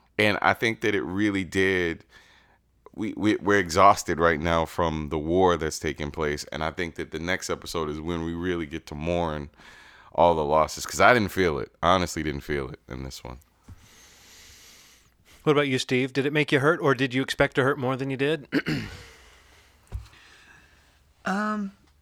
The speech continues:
Speaker 3: I don't know, really. I'm, I'm, I'm, I'm not sure. Like, I, I, I do agree. I, I feel like the Jorah and the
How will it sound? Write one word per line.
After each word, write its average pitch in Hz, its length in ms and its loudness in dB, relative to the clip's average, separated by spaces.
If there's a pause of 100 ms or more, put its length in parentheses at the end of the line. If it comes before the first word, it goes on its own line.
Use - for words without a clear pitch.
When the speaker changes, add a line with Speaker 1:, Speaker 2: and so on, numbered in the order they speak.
(520)
Speaker 3:
I - 160 -2
don't 233 100 -6
know, 226 200 -2
really. 110 340 0
I'm, 107 180 -4
I'm, 120 200 -8
I'm, 123 220 -8 (140)
I'm 135 120 -4
not 160 140 -4
sure. 131 320 -2
Like, 104 160 -2
I, 110 260 2
I, 127 140 0
I 135 100 0
do 147 260 2
agree. 127 300 2
I, 120 240 2
I 123 40 2
feel 123 220 -4
like 123 140 -2
the 117 80 -4
Jorah 110 600 0
and 104 240 -4
the 95 400 -4